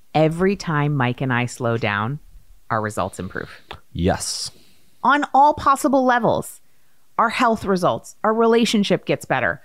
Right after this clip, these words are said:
Speaker 1: Our relationship with our kids gets better. We make more money. We have a bigger impact. Like, it has never failed.
Speaker 2: It's true.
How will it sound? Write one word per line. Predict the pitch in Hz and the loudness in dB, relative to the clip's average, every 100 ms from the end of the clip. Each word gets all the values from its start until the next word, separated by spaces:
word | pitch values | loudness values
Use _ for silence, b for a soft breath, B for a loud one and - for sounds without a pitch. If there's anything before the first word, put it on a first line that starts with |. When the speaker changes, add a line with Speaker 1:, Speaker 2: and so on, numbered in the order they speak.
| b b b b - | b b b b -2
Speaker 1:
Our | 220 | 2
relationship | 214 202 208 214 220 | 4 4 2 0 0
with | 247 | 0
our | 233 | 0
kids | 233 - 285 214 - | -2 0 2 2 -2
gets | 151 - | -4 -2
better. | 143 117 101 - - | -2 0 -2 -4 -4
We | 196 220 | 0 2
make | 196 151 - | 4 2 0
more | 190 208 | 0 2
money. | 233 247 269 151 - - b b b - | 2 2 2 0 -4 -12 b b b -10
We | 185 247 | 0 0
have | 180 139 165 | 2 0 0
a | |
bigger | 190 202 240 262 | 0 2 2 2
impact. | 311 - - - - - | 2 0 -2 -4 -8 -2
Like, | 214 - - - - - - - - - | -2 -2 -12 -20 -20 -20 -20 -20 -8 0
it | 247 247 | 0 0
has | - 285 247 | 0 0 2
never | 220 220 226 226 202 202 208 - - | 2 4 4 4 2 2 0 -4 -16
failed. | - 151 113 - - - - - - - - - | -6 -4 -2 -4 -12 -16 -20 -20 -20 -20 -20 -16
Speaker 2:
It's | - | -6
true. | - 147 - | 2 2 2